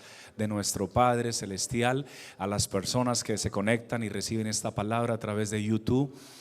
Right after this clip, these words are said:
y de Facebook y de otras plataformas. Dios les bendiga. Gracias por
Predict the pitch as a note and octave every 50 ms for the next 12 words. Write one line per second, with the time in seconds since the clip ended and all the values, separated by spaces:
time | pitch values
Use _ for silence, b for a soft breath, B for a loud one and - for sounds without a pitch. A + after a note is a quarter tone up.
0 | B B B B - G2 G#2 G2+ G#2 G2+ G2+ F#2+ G2 - - - - - A#2 A#2+
1 | A#2 G#2+ G#2+ A2 G#2+ - - - A2 G#2 G2 F#2+ F#2+ F2+ F#2 - - A#2 - A#2
2 | A2 - - - G#2+ G2 - F#2+ F2+ - - A#2+ A#2 A#2 A2+ G#2+ G#2 G#2+ G#2+ G#2+
3 | G#2 G#2+ A#2+ A2 G2+ G#2 G2 F#2+ F#2+ A2+ A#2+ A#2 A2+ A#2+ A2+ A2+ A2+ B B B
4 | B B B - A2+ B2 B2+ B2 - - B2 A2+ G#2 - - - G#2+ G2+ F#2+ F#2